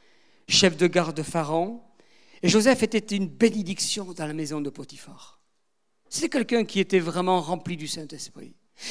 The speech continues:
Et la, la Bible nous dit dans, dans ce texte de Genèse, de Genèse trente-neuf, verset trois, «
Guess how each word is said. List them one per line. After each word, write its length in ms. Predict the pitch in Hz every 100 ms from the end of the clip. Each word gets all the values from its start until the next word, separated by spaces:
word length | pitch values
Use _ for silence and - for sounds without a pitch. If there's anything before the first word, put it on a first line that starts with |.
| 190
Et 60 |
la, 100 | 254 -
la 80 | 233
Bible 200 | 339 330
nous 120 | 233
dit 200 | 190 269
dans, 220 | 214 202 - - -
dans 160 | 180 175
ce 100 | 190
texte 360 | 175 240 180
de 80 | 165
Genèse, 460 | 165 185 196 151 - -
de 100 | 165
Genèse 420 | 151 175 196 180
trente-neuf, 800 | 185 190 170 170 165 196 185 - 170
verset 420 | 156 170 - 170
trois, « 420 | - 185 208